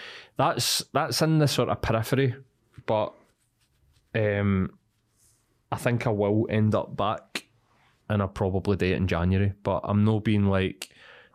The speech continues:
"That's definitely fucking happening," and you know what I mean? And I'm gonna go in and fucking fight somebody in the octagon,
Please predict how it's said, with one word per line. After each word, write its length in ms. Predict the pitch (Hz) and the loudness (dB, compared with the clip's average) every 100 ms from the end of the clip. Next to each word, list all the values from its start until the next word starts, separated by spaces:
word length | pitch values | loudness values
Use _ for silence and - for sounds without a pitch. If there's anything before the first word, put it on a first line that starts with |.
| - | -6
"That's 280 | - 214 - | -4 -2 -6
definitely 640 | - 143 - 135 123 117 | -4 -4 0 2 0 -4
fucking 380 | - 117 - 110 | -4 -2 0 2
happening," 640 | 110 95 104 110 104 98 | 2 0 0 2 2 2
and 280 | 101 92 95 - - - - | 2 0 -2 -10 -20 -14 -2
you 100 | 101 | 0
know 60 | |
what 60 | 95 | 2
I 40 | |
mean? 140 | 92 107 | 2 2
And 340 | 110 104 - - | 2 0 -2 -2
I'm 140 | 107 | 0
gonna 240 | 104 120 | 2 2
go 180 | 110 113 | 2 2
in 100 | 113 | 2
and 240 | 117 107 95 | 2 2 0
fucking 480 | 113 - 110 101 | -2 0 2 2
fight 240 | 98 110 95 | 2 -2 0
somebody 260 | 117 107 | 0 2
in 60 | 104 | 2
the 60 | 101 | 2
octagon, 600 | 107 131 120 117 110 | 0 0 2 2 4